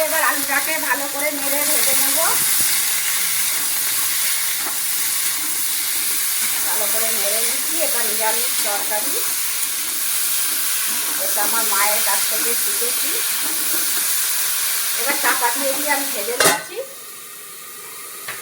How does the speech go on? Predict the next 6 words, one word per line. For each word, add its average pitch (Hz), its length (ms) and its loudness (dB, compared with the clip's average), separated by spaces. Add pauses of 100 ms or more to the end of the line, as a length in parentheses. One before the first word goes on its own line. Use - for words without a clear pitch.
(880)
চাপা 262 300 8 (280)
খুলে 254 280 0
খুলে, 285 240 2 (640)
উম, 220 240 -2 (240)
লো 262 180 4
ফ্লেমে 294 440 4